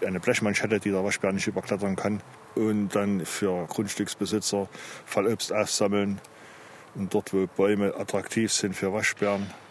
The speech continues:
Pflaumenbäume zum Beispiel mit süßen Früchten, dort eine Blechmanschette um den Stamm legen, die der Waschbär nicht überklettern kann.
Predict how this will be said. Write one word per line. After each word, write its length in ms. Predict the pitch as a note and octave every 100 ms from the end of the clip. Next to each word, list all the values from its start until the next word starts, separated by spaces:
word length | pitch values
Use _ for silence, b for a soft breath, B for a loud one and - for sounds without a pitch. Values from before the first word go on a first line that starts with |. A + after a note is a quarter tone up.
| -
Pflaumenbäume 720 | - - F2 G2 F#2 G2+ G2 F#2
zum 180 | -
Beispiel 540 | F2+ F#2 F2 - F#2+ F2+
mit 160 | F2+ E2+
süßen 380 | - G#2+ G2
Früchten, 480 | F#2 G#2+ G#2 - G#2 B B B B B -
dort 160 | - -
eine 160 | F#2+
Blechmanschette 600 | F2 G#2+ - G2 G#2+ G#2
um 100 | G#2+
den 120 | - G2+
Stamm 420 | - G2+ G#2 F2+ - - -
legen, 340 | F#2+ G2+ G2+ F#2
die 140 | F#2
der 140 | F2
Waschbär 260 | F#2 - F2+
nicht 160 | F#2+ -
überklettern 480 | F#2 - G2 F#2
kann. 260 | F2 F#2+